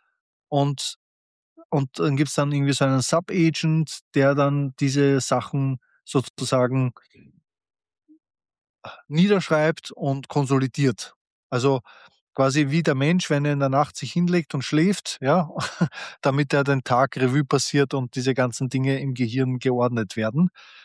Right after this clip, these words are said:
Das ist natürlich ein ausgezeichneter Prozess, um das ganze Kontextthema sozusagen, äh, in den Griff zu bekommen und auch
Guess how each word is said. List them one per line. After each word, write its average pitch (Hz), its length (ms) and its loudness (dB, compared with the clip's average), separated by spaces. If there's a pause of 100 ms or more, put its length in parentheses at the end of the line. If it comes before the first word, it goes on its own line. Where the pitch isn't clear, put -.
(100)
Das 135 180 0
ist 170 120 0
natürlich 156 380 2
ein 156 100 -2
ausgezeichneter 143 880 0
Prozess, - 720 -2 (520)
um 147 440 0
das 135 160 0
ganze 135 280 0
Kontextthema 113 920 -2 (800)
sozusagen, 120 760 -2
äh, 120 200 0
in 131 120 -2
den 123 80 0
Griff 143 180 -2
zu - 120 -8
bekommen 131 460 0
und 185 380 2
auch 139 460 2